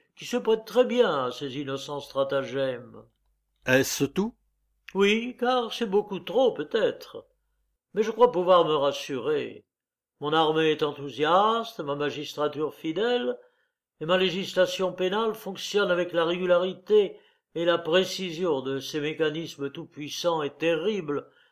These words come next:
Speaker 1: que la science moderne a inventés.
Speaker 2: Ainsi, vous ne touchez pas aux lois de la presse.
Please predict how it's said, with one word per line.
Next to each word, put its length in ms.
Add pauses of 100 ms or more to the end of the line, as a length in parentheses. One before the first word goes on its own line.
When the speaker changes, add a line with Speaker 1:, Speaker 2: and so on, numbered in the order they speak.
(140)
Speaker 1:
que 80
la 160
science 420
moderne 400
a 40
inventés. 880 (680)
Speaker 2:
Ainsi, 460 (380)
vous 180
ne 120
touchez 400
pas 380
aux 80
lois 240
de 100
la 140
presse. 480